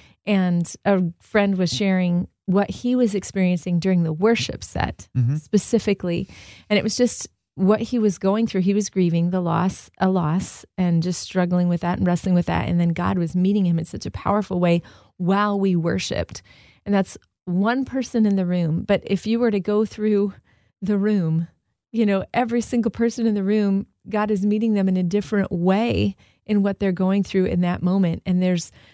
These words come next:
Speaker 1: so there's the diversity and the oneness
Speaker 2: Mm-hmm.
Speaker 1: all at the same time. It's just amazing.
Speaker 2: Yeah, and I've learned to,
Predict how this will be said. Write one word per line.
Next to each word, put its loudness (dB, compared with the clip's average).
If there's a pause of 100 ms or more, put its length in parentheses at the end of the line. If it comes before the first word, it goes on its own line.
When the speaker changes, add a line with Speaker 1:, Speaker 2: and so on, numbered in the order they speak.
Speaker 1:
so 0
there's -2
the 0
diversity -2 (280)
and 2
the 0
oneness -2
Speaker 2:
Mm-hmm. 4 (280)
Speaker 1:
all 2
at -2
the 0
same 0
time. 0
It's -4
just -2 (140)
amazing. 0 (440)
Speaker 2:
Yeah, 2
and 0 (280)
I've 0 (580)
learned 0
to, -2